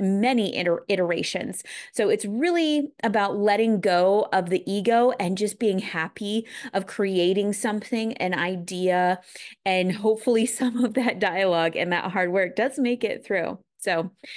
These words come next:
now a screenplay, sometimes called a treatment or even storyboard by some producers, is a detailed outline of your story.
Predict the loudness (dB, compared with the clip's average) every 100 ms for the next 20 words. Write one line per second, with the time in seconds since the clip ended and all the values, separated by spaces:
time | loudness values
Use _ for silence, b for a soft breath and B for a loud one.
0 | B B B B B _ -2 0 2 0
1 | 4 4 4 2 0 -2 0 0 0 0
2 | -2 -4 -2 2 2 0 -2 -8 -6 -4
3 | -2 -2 0 0 2 2 2 -2 -2 -2
4 | 0 2 2 2 2 2 0 -4 -14 _
5 | -8 -6 -4 -4 -2 0 0 2 2 0
6 | -4 -4 -4 -2 -4 -2 -2 -2 0 2
7 | 2 0 -8 -2 0 0 0 -2 0 2
8 | 2 0 -4 B B B -2 0 -2 -2
9 | 2 2 2 -2 -8